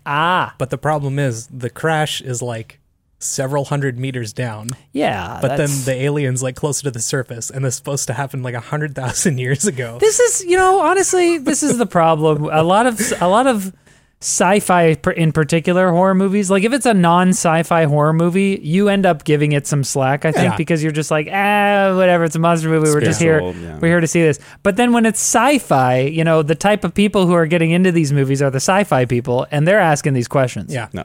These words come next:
Speaker 1: They're like, "Whoa, whoa, whoa, wait a second." This is like the same issue that Linus had when we reviewed Lightyear last week, where if, when you, <laughs> when you make,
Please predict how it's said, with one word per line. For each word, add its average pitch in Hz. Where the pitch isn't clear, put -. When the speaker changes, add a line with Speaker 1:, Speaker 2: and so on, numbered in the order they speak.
Speaker 1:
They're 143
like, 135
"Whoa, 165
whoa, 131
whoa, 95
wait 139
a 123
second." -
This 180
is 190
like 190
the 175
same 170
issue 156
that 139
Linus 135
had 131
when 123
we 123
reviewed 123
Lightyear 120
last 113
week, 107
where 127
if, 156
when 185
you, 180
<laughs> 202
when 220
you 220
make, 214